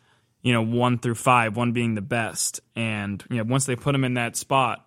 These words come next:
one, two, three, four, or five, they can't put anything there. It's locked there. So they're trying to, like, they have to think, like, is there gonna be a better trio later on, or is there gonna be, like, worse trios? Uh, that's, like, the thinking they gotta do. So, like, fellas, are we, uh, are we ready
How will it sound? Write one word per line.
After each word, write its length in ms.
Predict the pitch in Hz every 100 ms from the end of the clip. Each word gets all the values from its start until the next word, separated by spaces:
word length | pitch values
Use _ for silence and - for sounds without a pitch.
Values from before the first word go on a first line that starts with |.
| _
one, 160 | 117 117
two, 100 | 113
three, 140 | 127
four, 200 | 107 120
or 40 | 104
five, 380 | 120 117 113 104
they 120 | 110
can't 280 | - 120 - _
put 220 | - 110 _ _ _ _
anything 360 | 110 113 101 104
there. 240 | 110 101
It's 260 | - - -
locked 400 | 104 101 - -
there. 200 | - -
So 120 | -
they're 120 | 110 107
trying 200 | 113 101
to, 80 | - _ _ _ - _ _ _ -
like, 140 | 117
they 80 | 113
have 100 | 117
to 60 | 127
think, 260 | 135 120
like, 220 | 120 110
is 80 | 113
there 100 | 117
gonna 120 | 117
be 120 | 110 107
a 60 |
better 240 | 98 131 131
trio 400 | - 135 127 117
later 340 | 113 107 113
on, 320 | 131 151 175
or 80 | 135
is 80 | 117
there 80 | 120
gonna 120 | 113
be, 140 | 113
like, 200 | 104 95
worse 200 | 131 147
trios? 800 | 147 151 143 139 135 143 139 - _ _ _ _ _ _ -
Uh, 240 | 113 110
that's, 200 | 110 113
like, 120 | 110
the 60 | -
thinking 320 | - 117 107
they 100 | 101
gotta 200 | 98 101
do. 200 | 98 - - 151 -
So, 500 | - 107 101 98 - _ _ -
like, 180 | 98 -
fellas, 300 | 131 120 113
are 140 | 120
we, 320 | 120 120 120 113
uh, 400 | 110 107 107 104 _ _ _ _ _ _ -
are 80 | 120
we 100 | 117
ready 320 | 139 147 -